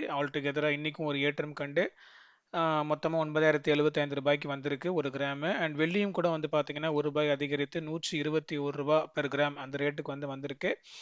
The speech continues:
இதன் மத்தியில நாளைக்கான தங்க விலையிலும் ஏற்றம் இருப்பதற்கான வாய்ப்புகள் தான் தற்போதைக்கு உள்ள சூழ்நிலையின்படி இருக்கு.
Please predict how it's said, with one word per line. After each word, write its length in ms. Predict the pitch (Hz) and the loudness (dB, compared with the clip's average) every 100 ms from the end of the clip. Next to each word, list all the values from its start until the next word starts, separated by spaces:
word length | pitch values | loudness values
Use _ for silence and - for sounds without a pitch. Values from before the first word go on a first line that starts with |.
| - _ | -20 _
இதன் 280 | 165 196 196 | 2 2 4
மத்தியில 320 | 170 165 165 175 160 147 | 2 4 6 6 6 6
நாளைக்கான 460 | 165 190 180 170 | 6 6 4 0
தங்க 320 | 151 151 151 160 | 0 -2 0 2
விலையிலும் 400 | 156 147 165 151 | 4 4 2 4
ஏற்றம் 340 | 151 156 156 | 2 2 -4
இருப்பதற்கான 560 | 143 147 143 139 143 139 | -4 -4 -4 -6 -8 -2
வாய்ப்புகள் 460 | 139 143 151 143 | -2 -2 -4 -2
தான் 140 | 156 165 | 0 0
தற்போதைக்கு 540 | 143 131 143 147 - | -2 -2 -4 -4 -4
உள்ள 120 | 143 | -6
சூழ்நிலையின்படி 560 | 135 147 139 135 135 139 | -6 -6 -6 -6 -4 -4
இருக்கு. 440 | 135 135 - - | -4 -4 -6 -6